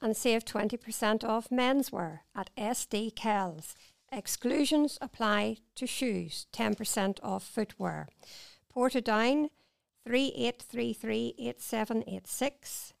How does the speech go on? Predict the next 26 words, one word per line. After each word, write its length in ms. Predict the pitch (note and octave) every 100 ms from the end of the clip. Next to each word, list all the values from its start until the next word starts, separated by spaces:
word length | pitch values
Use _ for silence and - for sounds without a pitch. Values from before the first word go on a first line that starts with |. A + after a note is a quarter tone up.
| _
Their 140 | F#3+
Banbridge 540 | F#3 F#3 G3+ G#3 A#3+ -
shop, 440 | - C4+ D4+ _ _ _ _ _ _ _
forty 420 | A3 A#3 A#3+ B3
sixty-six 760 | - A3 - G#3+ - B3 B3 -
twenty-four 560 | - F#3 F#3+ - G3+
twenty-nine, 800 | G3 F3+ D#3 E3+ F3 A3+ A#3 A#3+ A#3 - _ -
and 200 | G3+ F3
in 180 | E3 E3
Lurgan 420 | G#3+ C#4+ C#4+ C4+
their 120 | F#3+
number 460 | F3 F3+ G3 G3 F#3 - _ -
is 300 | G3 F#3 - -
thirty-eight 560 | D4+ - A#3 G3+ G3+
thirty-two 800 | - - A#3 A#3 A3 - G3+ G3
fifty-three 760 | G3 G#3 - G#3+ - G3 G3 F#3+ _ _
fifty-eight. 720 | G3 F#3+ - - G3+ - - - - _ _
Website, 680 | G3 G#3+ A3 - A3+ B3+ C#4+ - _ -
S 240 | C#4 D#4
D 140 | - F#3+
Kells 500 | F#3 G3 F#3+ F#3+ -
dot 240 | F#3+ F#3
co 300 | - A3 G#3+
dot 340 | G#3 G3 G3 - _
U 200 | - G3
K. 480 | G#3 - F3+ E3+ -